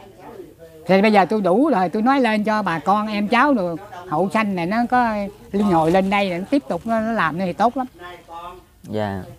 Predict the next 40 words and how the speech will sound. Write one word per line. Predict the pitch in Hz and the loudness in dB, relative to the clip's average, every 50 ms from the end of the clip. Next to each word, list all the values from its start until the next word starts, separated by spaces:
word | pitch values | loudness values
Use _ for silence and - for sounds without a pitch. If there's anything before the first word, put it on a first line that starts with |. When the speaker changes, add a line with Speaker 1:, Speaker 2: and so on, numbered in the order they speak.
| - - - - - - - - - - - - | -20 -20 -20 -20 -20 -20 -20 -20 -20 -12 -2 2
Speaker 1:
Chứ | 226 | 2
không | 240 233 220 | 2 4 4
có | 226 233 | 2 2
gì | 233 190 147 | 2 0 -2
hết. | 147 185 214 - _ _ _ _ _ | -4 -4 -6 -8 _ _ _ _ _
Speaker 2:
Dạ. | - 107 95 87 - - _ _ _ _ _ _ _ _ | -12 -10 -10 -10 -12 -18 _ _ _ _ _ _ _ _
Chú | - 170 | -2 0
Hai, | 160 160 139 131 | 0 2 2 0
chú | 147 151 143 | 0 0 2
cho | 143 135 127 | 2 0 0
con | 127 117 | -2 -4
hỏi | 104 - 151 | -4 -4 -4
hiện | 147 131 117 | -4 -2 -2
tại | 104 104 | -4 -2
bây | 104 123 120 | -2 -2 -2
giờ | 113 110 101 101 | 0 0 -2 -2
đó | 110 | -2
chú | 139 151 | -4 -4
Hai. | 151 127 110 - - 190 190 - | -4 -4 -6 -6 -8 -10 -10 -6
Speaker 1:
Hỏi | - 160 190 196 | -2 0 2 2
hiện | 185 | 2
Speaker 2:
Thì, | 170 - | 2 2
Speaker 1:
tại, | 156 156 180 | 2 0 0
Speaker 2:
à, | - - | 0 0
Speaker 1:
hỏi | - 196 214 | 0 0 0
gì | 196 165 165 | 0 0 0
đó, | 175 180 | 0 0
hỏi | 143 147 165 185 | -2 -2 -2 -2
tôi | 208 190 - | 0 2 2
Speaker 2:
dạ. | - | 2
Speaker 1:
biết | 247 - | 2 2
đâu | 185 175 170 175 | 0 -2 -2 -2
nữa | 175 196 | -2 0
đó. | 214 220 240 - - - 101 117 101 - - - | 0 0 0 0 -2 -4 -6 -10 -12 -12 -14 -16
Speaker 2:
<laughs> | - - - - - - - - | -16 -16 -16 -18 -20 -16 -14 -8
Thì | 98 | -2
hiện | 120 120 123 123 | 0 2 2 2
mình | 117 113 | 2 2
nói | 120 127 147 156 139 | 2 2 2 2 4
giờ | 120 107 104 104 104 | 4 6 6 4 4